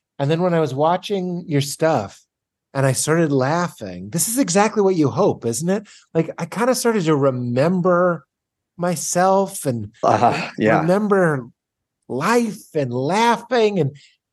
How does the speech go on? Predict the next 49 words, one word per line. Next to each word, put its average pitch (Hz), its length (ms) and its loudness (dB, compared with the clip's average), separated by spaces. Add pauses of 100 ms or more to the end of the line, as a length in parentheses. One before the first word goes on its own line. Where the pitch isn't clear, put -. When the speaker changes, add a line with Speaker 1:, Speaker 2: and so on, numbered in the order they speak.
(140)
Speaker 1:
and 165 140 0
then 180 160 2
talking 208 440 -2
to 139 80 -6
you 143 120 0
lit 143 380 -2
me 175 140 0
up 160 180 2
again. 165 480 -2
I, 123 60 0
I 147 240 -2
was 165 140 0
a 175 60 0
little 208 200 -4
bit 156 120 0
nervous. 135 580 0
I 123 60 -4
was 120 140 -4
like, 120 240 0 (580)
"I 147 40 -18
just - 220 -12
don't 208 200 -10
feel 208 360 -4
like 180 200 4
the 185 80 -2
guy 185 320 -6
that 165 100 0
has 175 180 -2
a 160 40 -2
podcast 160 680 -2
today." 104 420 0 (580)
But 135 120 2
I 143 60 2
couldn't 185 220 2
have 160 80 2
been 147 140 0
more 143 180 4
excited 131 380 0
to 107 100 -14
talk 123 300 0
to 127 100 -4
you, 117 140 2
and, 123 260 -4
and 117 340 -4
it, - 680 -8
it, 143 80 -10
that 127 160 0
completely 131 480 2
changed, 98 520 -2